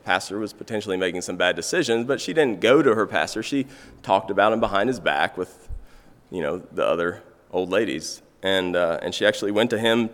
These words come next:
to repent and ask for forgiveness. And I was astonished. That's wonderful. I knew folks, I,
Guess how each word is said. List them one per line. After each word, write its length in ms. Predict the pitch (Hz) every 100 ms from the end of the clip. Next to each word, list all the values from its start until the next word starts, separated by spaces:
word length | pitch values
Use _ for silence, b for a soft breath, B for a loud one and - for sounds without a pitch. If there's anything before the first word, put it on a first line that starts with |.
| -
to 120 | 113
repent 460 | 120 120 139 165 -
and 100 | 92
ask 180 | 98 -
for 80 | 127
forgiveness. 460 | 120 117 208 127
And 80 | 135
I 60 | 160
was 100 | 156
astonished. 540 | 143 - 294 139 - B B B
That's 220 | 147 -
wonderful. 360 | 165 226 160 139
I 100 | 143
knew 180 | 202 254
folks, 500 | - 151 196 - - B B
I, 180 | 95 113